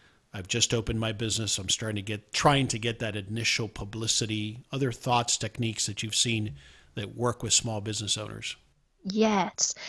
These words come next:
Speaker 2: Back onto this, what we were talking about, Henry, really, about the, the journalist, there are some things that we can do to stand out. Now, bearing in mind they're gonna get hundreds of emails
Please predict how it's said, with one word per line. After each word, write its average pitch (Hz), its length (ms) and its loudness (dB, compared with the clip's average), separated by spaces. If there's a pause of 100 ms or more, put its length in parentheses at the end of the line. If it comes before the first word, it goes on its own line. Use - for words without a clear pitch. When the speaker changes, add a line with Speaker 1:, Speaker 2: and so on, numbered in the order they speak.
(460)
Speaker 2:
Back 294 240 6
onto 330 340 6
this, 240 340 8
what 226 200 6
we 214 100 10
were 202 80 12
talking 247 380 6
about, 208 160 6
Henry, 196 280 4
really, 175 280 6
about 196 420 8
the, 202 320 12
the 208 80 10
journalist, 208 800 8
there 220 180 10
are 254 220 8
some 269 240 4
things 226 340 6
that - 160 8
we 202 160 10
can 208 180 6
do 202 220 8
to 202 140 2
stand 196 500 6
out. 180 380 6 (420)
Now, 202 300 8 (160)
bearing 269 260 10
in 285 180 6
mind 214 360 8
they're 208 180 8
gonna 208 240 4
get 208 200 4
hundreds 226 680 6
of 208 380 10
emails 220 840 8